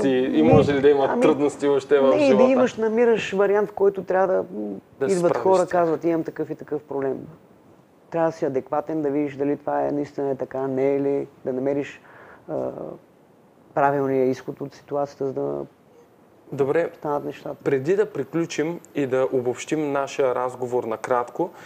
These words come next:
Speaker 1: имаме и изненада за нашите картотекирани състезатели. А, всъщност, а, много се радваме, че вие, а, приехте, а, с радост, а, възможността да бъдете ментор на един от тях. Така че,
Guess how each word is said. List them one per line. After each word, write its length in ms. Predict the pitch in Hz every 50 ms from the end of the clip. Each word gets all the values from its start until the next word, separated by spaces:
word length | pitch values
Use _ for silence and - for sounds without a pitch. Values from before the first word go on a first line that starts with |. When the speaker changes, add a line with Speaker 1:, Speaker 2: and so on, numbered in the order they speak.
| - - -
Speaker 1:
имаме 320 | 170 180 185 196 190 180
и 220 | 165 156 - - 147
изненада 520 | 147 143 127 127 131 135 143 151 156 160
за 180 | 147 127 127 127
нашите 340 | 135 143 143 143 - 143 -
картотекирани 840 | - - 127 - - - - - 110 - - 143 143 143 143 135
състезатели. 840 | 127 - 127 - - 127 117 110 127 127 127 - 127 117 135 180 208 - - - - - - - - - - -
А, 320 | - 151 147 143 143 135 -
всъщност, 600 | - - 185 190 190 - 190 196 196 - - -
а, 340 | - 165 160 151 151 147 131 - - - - 147 143 131 - - 120
много 380 | 123 - 143 143 156 156 151 156
се 180 | 151 - 139 135
радваме, 400 | 143 143 139 147 147 139 135 123
че 200 | - - 139 123
вие, 440 | 113 120 139 143 143 139 131 123 - - - - - -
а, 340 | - - 127 123 120 120 117 110 104 - - - - -
приехте, 680 | - 135 143 151 151 147 - - 160 151 147 131 - - - - -
а, 280 | 127 127 123 120 120 113 107
с 420 | 107 - - 127 - - - 131 123
радост, 520 | 127 131 131 127 131 131 - - - -
а, 40 | 135
възможността 920 | 123 120 120 113 113 120 110 117 127 120 110 120 127 - - - 160 160
да 140 | 160 147 147
бъдете 380 | 127 120 139 139 147 143 - 139
ментор 440 | 123 127 135 139 139 139 - 143 135
на 160 | 127 123 117
един 300 | 117 113 120 135 135 131
от 100 | 120 - -
тях. 420 | - - - - - - - - - - - - - - - - - -
Така 320 | 143 139 - 165 180 180
че, 280 | 180 - 190 202 220